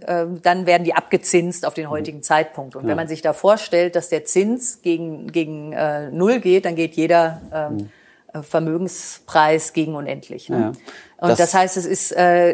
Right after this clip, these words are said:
Speaker 1: äh, tatsächlich so, dass die Geldpolitik natürlich auf die Vermögenspreise, ähm, äh, Auswirkungen hat. Ähm, bei den Aktienmärkten, wenn man sich die jetzt zum Beispiel im Moment, äh, anguckt, dann sieht man, ähm, dass,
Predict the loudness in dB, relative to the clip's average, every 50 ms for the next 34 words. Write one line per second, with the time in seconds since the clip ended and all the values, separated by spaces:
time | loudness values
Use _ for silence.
0 | 4 2 2 2 2 0 0 0 0 -2 -2 -4 -6 -2 0 2 2 2 2 2
1 | 2 2 0 0 -4 -4 0 2 2 2 2 0 -2 -2 -2 0 0 0 -2 -2
2 | -2 -4 -4 -2 -2 -2 -2 0 -2 -2 -2 -2 -4 -4 -2 -2 -2 -2 -2 -2
3 | -4 -4 -6 -8 _ 0 2 2 4 2 2 2 2 0 0 0 -2 -2 -2 -2
4 | -2 -2 -4 -6 -8 -10 -10 -8 -6 -4 -4 -2 -2 -2 -2 -2 -4 -4 -4 -4
5 | -4 -4 -6 -6 -4 -4 -4 -4 -4 -8 _ _ _ _ -20 -20 -20 _ _ _
6 | -2 2 2 2 2 2 2 2 2 2 0 -2 -6 -6 -4 0 2 2 4 4
7 | 4 4 2 2 0 -2 0 0 0 -2 -2 -4 -6 -6 -4 -2 0 0 -2 -2
8 | -4 -6 -4 0 2 4 4 2 2 -2 -2 0 0 2 2 0 0 -2 -2 0
9 | 0 0 0 0 -2 -4 -6 -10 -8 -4 0 0 0 2 0 -2 -2 -4 -4 -4
10 | -4 -2 -2 -2 -2 -2 -2 -4 -6 -6 -6 -4 -4 -4 -4 -4 -8 _ _ _
11 | _ _ _ _ _ 0 2 2 2 0 -2 -8 0 2 4 4 4 2 0 -2
12 | -2 -2 -4 -4